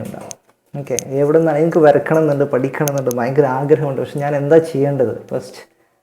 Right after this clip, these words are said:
ആദ്യത്തെ പടി എന്താണ് എന്നുള്ള ചോദ്യത്തിന് ഉത്തരമാണ് ഈ വീഡിയോ. ഓക്കെ, let's start. ഒരുപാട് സംസാരിച്ചു. ഓക്കെ, ഫസ്റ്റ് വീഡിയോ, അതായത് ഈ വീഡിയോ ആണ് ഫസ്റ്റ് വീഡിയോ.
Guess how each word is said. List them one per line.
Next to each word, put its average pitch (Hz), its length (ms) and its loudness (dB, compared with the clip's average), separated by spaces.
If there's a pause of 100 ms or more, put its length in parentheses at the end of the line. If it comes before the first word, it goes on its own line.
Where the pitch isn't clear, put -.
(340)
ആദ്യത്തെ 170 280 6 (100)
പടി 165 200 10 (100)
എന്താണ് 170 420 6
എന്നുള്ള 156 240 2 (140)
ചോദ്യത്തിന് 139 480 -2
ഉത്തരമാണ് 147 560 2 (580)
ഈ 120 40 0 (180)
വീഡിയോ. 110 380 0 (800)
ഓക്കെ, 202 200 2 (160)
let's 117 260 2
start. - 400 -8 (880)
ഒരുപാട് 160 320 6
സംസാരിച്ചു. 117 460 -8 (1300)
ഓക്കെ, 196 240 4 (680)
ഫസ്റ്റ് 254 360 8 (320)
വീഡിയോ, 131 420 6 (840)
അതായത് 131 420 2
ഈ - 20 -2 (120)
വീഡിയോ 131 300 2
ആണ് 123 200 -4
ഫസ്റ്റ് - 400 -2
വീഡിയോ. 117 320 0